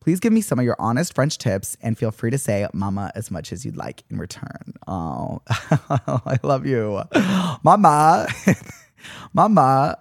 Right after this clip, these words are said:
Oh. <sighs> Obviously, you guys know, like, my best friend, J C, um, if you guys listen to their podcast, What We Said, like,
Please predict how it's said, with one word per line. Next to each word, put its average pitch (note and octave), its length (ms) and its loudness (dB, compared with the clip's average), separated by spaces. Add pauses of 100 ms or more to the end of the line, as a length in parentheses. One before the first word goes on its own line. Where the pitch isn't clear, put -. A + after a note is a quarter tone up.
Oh. G#2+ 920 0 (180)
<sighs> A#2 100 -2 (1080)
Obviously, C#3 520 4
you B2 180 2
guys B2+ 260 2
know, A#2 200 4
like, A2+ 260 -2
my A#2+ 160 4
best A2 240 0
friend, A#2+ 220 2
J A2 180 0
C, G#2+ 380 -2 (1080)
um, B2 200 4
if A#2+ 100 0
you A#2+ 60 -2
guys A#2 180 0
listen A#2 220 -2
to G#2+ 280 0 (260)
their A2+ 160 2
podcast, G#2+ 460 -2
What - 120 -2
We A2+ 80 -4
Said, G#2 340 -2
like, G#2 120 -6